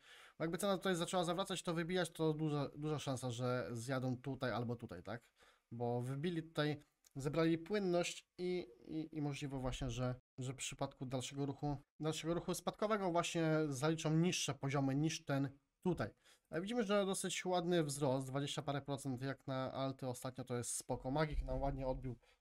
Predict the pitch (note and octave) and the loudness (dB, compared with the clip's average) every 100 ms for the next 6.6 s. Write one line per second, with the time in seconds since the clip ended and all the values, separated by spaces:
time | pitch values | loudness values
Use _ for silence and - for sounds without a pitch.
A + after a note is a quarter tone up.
0 | - - C3 C3+ - C3 B2+ C#3 C3+ - | -20 -10 -8 -6 -8 -8 -6 -6 -6 -12
1 | - _ - - _ C#3 C3+ - C#3 - | -20 _ -20 -20 _ -8 -8 -8 -8 -6
2 | A#2+ - B2+ B2 B2 - D#3 D#3+ - D#3 | -8 -6 -4 -2 -4 -2 -2 -2 -4 0
3 | E3+ E3+ D#3+ D#3 E3 D#3+ D#3+ D#3 D3 - | 2 2 0 0 0 2 4 2 0 -6
4 | - _ D3 D3 D#3+ - - D#3 D3+ D3 | -20 _ -6 -2 -2 -4 -2 0 0 0
5 | D#3+ E3 F#3 F3 E3+ E3 D#3+ D3+ D#3 D3 | 2 2 2 0 0 2 0 0 -4 -4
6 | - C#3 B2 A#2+ A2+ C#3 | -2 -2 -2 -2 -2 -4